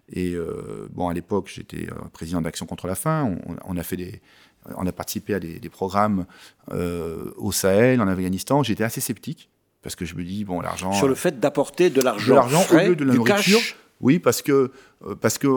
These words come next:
Speaker 1: on avait fait une première étape en Haïti où déjà, euh, plutôt que de donner à manger dans les, dans les foyers, on donnait des codes et des cartes couleurs pour que les femmes puissent aller sur le marché. On s'était mis d'accord avec des marches, enfin avec des, des vendeurs,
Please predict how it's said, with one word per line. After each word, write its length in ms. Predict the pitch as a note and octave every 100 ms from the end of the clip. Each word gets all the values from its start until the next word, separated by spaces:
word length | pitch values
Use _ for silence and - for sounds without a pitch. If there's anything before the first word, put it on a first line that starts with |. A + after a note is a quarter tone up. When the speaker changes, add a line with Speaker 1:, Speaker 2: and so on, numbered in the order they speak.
| B2+
Speaker 1:
on 100 | C3+
avait 200 | B2 B2
fait 120 | A#2+ D3
une 60 |
première 240 | - C3+ B2+
étape 280 | B2 C3
en 80 | A#2
Haïti 460 | A#2 A#2 - E3+ G3+ _ -
où 120 | A#2
déjà, 560 | A#2 A#2 C3 D3 G3 -
euh, 40 | A#2
plutôt 280 | - D3
que 60 | C#3
de 80 | B2
donner 80 | A2+
à 40 |
manger 300 | A#2 A#2 A#2+
dans 100 | G#2+
les, 220 | G2 F#2
dans 100 | F#2
les 80 | F#2+
foyers, 460 | - A#2 B2 G3 - - _ -
on 160 | G2+
donnait 280 | G2+ B2+ B2+
des 220 | A2 G2 - _ -
codes 240 | A#2 A#2
et 60 | G#2+
des 100 | G2
cartes 220 | C3 -
couleurs 420 | A#2+ A2+ E3 -
pour 160 | - G2+
que 140 | G#2
les 280 | G2+ F#2+ F#2+
femmes 280 | - C#3+ D3
puissent 260 | - C3
aller 140 | A2+ G#2+
sur 140 | F#2+
le 60 | F#2
marché. 480 | B2 - D#3+ G3 - _ _ _ _ _
On 140 | G2+
s'était 180 | G2+ A2
mis 80 | A2+
d'accord 300 | A2 - A2
avec 160 | G2 E2+
des 100 | E2+
marches, 300 | E2+ - -
enfin 140 | -
avec 100 | F2
des, 160 | F2 E2+
des 100 | F2
vendeurs, 440 | G2 A#2 F3 -